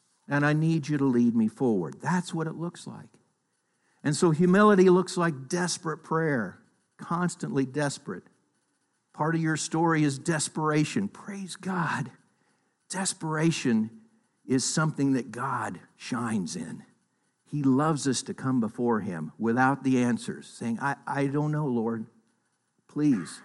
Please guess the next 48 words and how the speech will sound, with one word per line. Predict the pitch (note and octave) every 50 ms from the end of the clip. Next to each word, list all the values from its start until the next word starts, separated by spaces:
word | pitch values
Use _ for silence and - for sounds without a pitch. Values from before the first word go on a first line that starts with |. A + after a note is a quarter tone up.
| - _ _ _ _
in | - G#2+ A#2
this | A#2 A2 -
humble | - C#3+ C3 B2 A2+ G2
posture. | - - B2 A2+ A#2 A#2 - - - - - - - -
It | - D#3+ F#3
looks | F#3+ G3+ G#3+ G3 -
like | G3 F#3 F3+ F#3
extravagant | F3+ E3 - - - E3+ E3 F3 F3 F3 F3 D#3+ E3 D#3+
generosity, | C3 - D3+ D#3 D#3+ D3+ C#3+ D3 D#3 F3+ F#3 - - A#2+ G#2 F#2 G2
and | G2+
you're | A2+ C#3+ F3+
a | E3+ D3
generous | C3+ - - D3 D3+ D#3+ D#3+ D#3 D#3 - -
church. | - - - E3+ F#3 E3+ - - - - - _ _ _ _ _ _ _ _ _ _ _ _ _ _ _
Generosity | - C#3 D#3+ F3+ D#3+ D#3 D#3+ F#3+ A#3 A3 - G3 E3 D3+
is | D3+ C#3
simply | - F#3 G#3+ B3 A#3+ G3 E3
acknowledging, | C#3+ B2 B2+ C3 C#3 F#3+ A3+ G#3+ F3 D3 D3+ D3
"This | D3 D3+ D3+
is | G#3+ F#3 D#3
all | D3+ E3 E3 D#3
God's | C#3+ D3 C#3+ C#3+ D3 C3+
stuff | - - E3 D#3+ D3+ E3+
anyway. | F3 F#3+ A3+ A3 F#3+ F#3 F3 F#3 G3+ A3 A3 G3+ - - - - -
I'm | - G#3
just | A3 G#3
gonna | G#3+ G3+ G3 F#3
open | F#3 F3+ F#3
up | F#3 F3+
my | F#3 F3+ E3+
hands | D#3+ F3 F#3+ G3+ G3+ G3 F3 E3+
and | E3
be | D#3+ E3
this | D#3+ E3 D#3
conduit | - - - E3+ F3 F3+ F3 E3+ F3 F3 E3+
of | D#3 C#3+
grace | D3 D#3+ E3+ F3+ F3+ F3 F3 -
and | E3+ D#3+
let | D#3 D3+ D#3
it | D3+ -
pass | - E3+ D#3 D3+ D3 D3 -
through | - - D#3+ D#3+ E3 E3 E3 D3+ C#3+ C3+ C3+ - - _ _ _ _ _ _ _ _ _
so | - - D3
that | C#3+ C#3+
others | C#3 C3+ C3 C3+ C3 B2
can | - - B2+
be | A2+ B2 A2+
blessed." | G#2+ B2+ C3+ D3 B2+ G#2 - - - - _